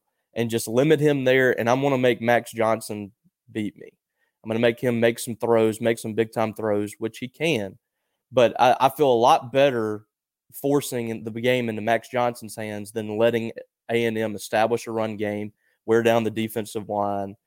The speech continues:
and, um, really attack Mississippi State from, from that level. And I think State's been solid against the run.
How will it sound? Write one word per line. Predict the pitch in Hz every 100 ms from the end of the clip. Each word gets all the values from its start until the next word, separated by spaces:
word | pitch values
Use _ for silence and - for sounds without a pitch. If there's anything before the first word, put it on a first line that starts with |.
| _ _ _ -
and, | 113 107 104 101 -
um, | 104 101 98 -
really | 107 123 117 104
attack | - 117 101
Mississippi | 107 - 107
State | 101 107 104 - _ -
from, | - 117 107 101 -
from | 110
that | 107 113 -
level. | 98 95 - -
And | 139
I |
think | 160 233 170
State's | - 190 180
been | 165 165
solid | 123 - - 123 143 147
against | 143 143 -
the | -
run. | 131 147 147 147